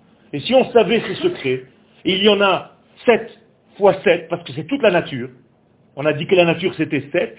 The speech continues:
sept fois sept. Si tu ne fais pas ce travail dans ta nature, comment tu arriveras au cinquantième jour qui transcende la nature ? Parce que qu'est-ce que c'est que le cinquante ? C'est comme le chiffre huit. Par rapport au sept, c'est le huit. Sept fois sept,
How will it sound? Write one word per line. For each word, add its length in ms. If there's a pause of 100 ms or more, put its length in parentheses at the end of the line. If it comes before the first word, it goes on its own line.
(120)
sept 180
fois 220
sept. 260 (240)
Si 120
tu 160
ne 60
fais 180
pas 240
ce 100
travail 380
dans 200
ta 260
nature, 520 (300)
comment 240
tu 180
arriveras 440
au 140 (220)
cinquantième 760
jour 380 (220)
qui 220
transcende 760
la 100
nature ? 420 (220)
Parce 140
que 80
qu'est-ce 220
que 160
c'est 80
que 80
le 120
cinquante ? 420 (220)
C'est 80
comme 160
le 60
chiffre 300
huit. 240 (540)
Par 120
rapport 260
au 120 (100)
sept, 280 (560)
c'est 100
le 140
huit. 300 (400)
Sept 220
fois 240
sept, 280